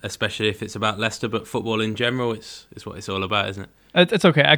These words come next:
Speaker 2: I call anybody an insider who knows more than me about anything. So, like,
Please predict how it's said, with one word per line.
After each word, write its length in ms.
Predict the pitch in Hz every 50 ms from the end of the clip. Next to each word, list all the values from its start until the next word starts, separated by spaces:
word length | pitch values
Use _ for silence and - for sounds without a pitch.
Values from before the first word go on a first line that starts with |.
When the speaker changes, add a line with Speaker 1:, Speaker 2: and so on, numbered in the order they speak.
| -
Speaker 2:
I 100 | - 180
call 280 | 180 - 220 214 180 131
anybody 400 | 151 160 160 147 151 147 139 139
an 120 | 135 127
insider 460 | 120 120 135 131 - 147 135 131 131 127
who 140 | 135 139
knows 340 | 135 127 127 127 127 123 117
more 200 | 123 131 127 127
than 160 | 120 127 120
me 120 | 120 123 117
about 240 | 117 120 117 113 -
anything. 460 | 110 110 107 101 - 90 67 71 -
So, 240 | - - 139 120 113
like, 240 | 113 110 107 101